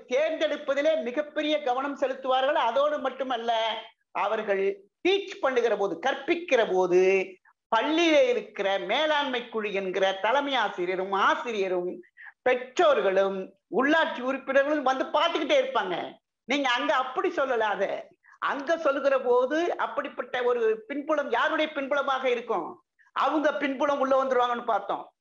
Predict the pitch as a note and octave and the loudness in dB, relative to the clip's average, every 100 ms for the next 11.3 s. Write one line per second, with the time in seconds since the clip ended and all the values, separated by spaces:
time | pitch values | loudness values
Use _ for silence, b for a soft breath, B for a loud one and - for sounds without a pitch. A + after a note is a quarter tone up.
0 | _ - C4+ C4+ C4+ C#4+ C#4+ B3+ A#3+ G3+ | _ -4 -2 0 0 2 2 2 2 0
1 | - - G3 B3+ D4 C#4 C4 D#4+ D#4+ C#4 | -2 -10 -2 0 2 0 0 0 0 0
2 | C4 B3+ B3 A#3+ A#3+ A#3 B3 A#3+ B3 A3+ | 2 2 0 -2 -2 -2 -4 0 0 2
3 | A#3+ A3+ A3+ A3 A3+ B3+ - C#4+ C#4+ C#4 | 2 2 2 2 2 0 0 -2 0 -2
4 | - C4 B3 C#4 D4 C#4+ - D4+ D#4 D4+ | -4 -2 0 2 0 0 -2 0 0 0
5 | E4 F4 - D#3 B2 - b b b F#3+ | 0 -2 -6 -8 -8 -10 b b b 0
6 | A#3+ A#3 C4 D#4 D#4+ A3+ G#3 F#3 F#3 G3+ | 2 4 4 2 2 2 0 0 0 -2
7 | - - _ F3+ A3+ C#4 D4 D#4+ G#3 A#3 | -6 -18 _ -2 -2 0 2 4 4 4
8 | C#4+ D4+ B3 - A#3 A3 - B3 D4+ D4 | 2 2 0 2 -4 -4 -8 -4 -4 0
9 | A3 B3 B3+ B3+ B3 B3 A#3+ A#3+ F#3+ D4+ | 2 2 2 2 2 2 0 -2 -4 -4
10 | D#4+ D4 B3+ A#3 A3 G#3+ G#3+ F#3+ F#3 F#3 | 0 0 0 -4 -2 -2 0 2 0 0
11 | E3+ F3+ | 0 0